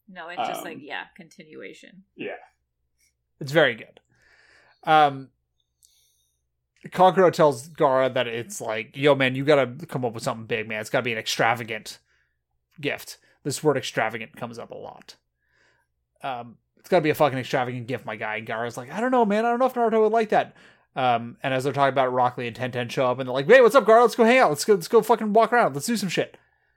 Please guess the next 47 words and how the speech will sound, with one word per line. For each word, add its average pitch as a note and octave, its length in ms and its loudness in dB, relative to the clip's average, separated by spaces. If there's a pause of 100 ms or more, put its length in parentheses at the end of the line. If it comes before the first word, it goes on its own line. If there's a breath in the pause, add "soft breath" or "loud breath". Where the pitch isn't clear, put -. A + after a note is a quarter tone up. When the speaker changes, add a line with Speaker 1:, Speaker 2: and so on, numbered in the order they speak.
(520)
Speaker 1:
I F#3+ 180 -12
love F3+ 300 -14 (560)
Gaara D#3+ 440 -8
and E3 100 -16
Rock D3+ 240 -14
Lee's D#3 220 -14
friendship. C3 460 -20 (100)
Speaker 3:
Yeah. F3 220 -2
Speaker 2:
Mm-hmm. - 2000 -12
Speaker 3:
Um, C#3 320 2 (880)
Rock A#3 280 4
Lee A3+ 460 -2 (380)
is D3+ 160 0
like, D#3+ 120 2
"Where G3 80 6
do A#3+ 40 2
you C4+ 60 2
wanna C#4+ 120 2
go, F4+ 140 2
man? B3+ 200 0
Let's, B3 200 -4
let's A3 200 -6
go C4+ 260 -6
fucking - 280 -4
chill." C4+ 180 4
And D3+ 100 -4
Gaara's D#3+ 200 2
like, D3+ 140 -2
"Well, A3+ 320 2 (560 soft breath)
you A3 60 -14
know, A3 60 -6
I'm G#3 60 -8
trying B3+ 140 -2
to A#3+ 40 -6
think A#3 120 -4
of G3 60 -4
a F3 40 -8
gift, E3 240 0
so F#3 120 -4
let's G#3+ 120 0
go D#4 120 4
some D4+ 160 -4
places C4 260 -4
that C4+ 140 2
Naruto D4+ 340 0
would E3 140 -4
like." - 300 -18